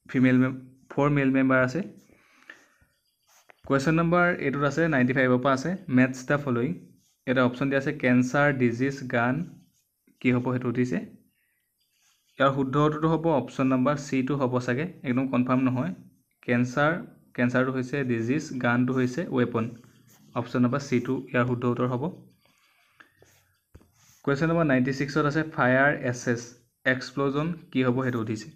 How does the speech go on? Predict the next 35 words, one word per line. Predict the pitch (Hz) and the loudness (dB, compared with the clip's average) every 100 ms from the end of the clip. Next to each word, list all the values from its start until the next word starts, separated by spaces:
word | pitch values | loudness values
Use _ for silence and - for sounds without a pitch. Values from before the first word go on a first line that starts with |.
| - - _ _ _ _ - | -18 -20 _ _ _ _ -16
ফায়াৰ | - 120 135 | 0 2 4
হ'লে | 143 151 | 2 0
কি | 151 139 | -2 -4
হয়? | 147 196 - - _ _ - | -4 -4 -8 -20 _ _ -2
এছ | 127 127 | -2 0
এছ, | 131 123 - - | -2 -2 -8 -18
মানে | - 131 123 139 190 - - _ _ - _ _ _ - - _ - - _ | -6 0 2 0 -2 -10 -20 _ _ -20 _ _ _ -20 -20 _ -20 -20 _
ইয়াতে | - 143 | -4 -4
কি | 143 160 | 0 2
হ'ব? | 156 139 147 151 | 2 2 0 0
এক্সপ্ল'জন | 135 123 - 135 147 | -4 -6 -4 -2 0
হ'লে | 147 143 | 0 0
আমাৰ | 147 143 | 2 0
কি | 139 | -2
হয়? | 139 123 127 - - _ | -2 -2 -4 -12 -20 _
এক্সপ্ল-, | - - 135 131 | -16 -4 -2 0
ফ্লেম | 143 139 | 0 0
হয়। | 135 110 - - _ _ - | 0 -4 -8 -18 _ _ -6
অপশ্যন | 123 - 135 | -6 -2 -2
নম্বৰ | 135 | -2
এ | - 127 | -2 -2
টো | 127 | -2
হ'ব | 139 131 | -2 -2
লাগে, | 131 127 | 0 0
কিন্তু | 127 123 131 139 - | 0 0 0 -4 -6
হয় | 127 123 | 0 2
নে | 127 | 4
নহয় | 131 127 | 2 0
কনফাৰ্ম | 120 120 123 | -2 0 4
নহয়। | 123 143 185 - - _ _ _ _ _ _ _ _ - - - _ _ _ _ _ _ _ | 4 2 -4 -12 -20 _ _ _ _ _ _ _ _ -20 -20 -20 _ _ _ _ _ _ _
কুৱেশ্যন | 143 135 | -2 0
নম্বৰ | 151 160 | 0 2
নাইণ্টি | 143 131 135 | 4 4 2
ছেভেনত | 147 143 147 | 0 2 2
আছে, | 143 175 | 0 -4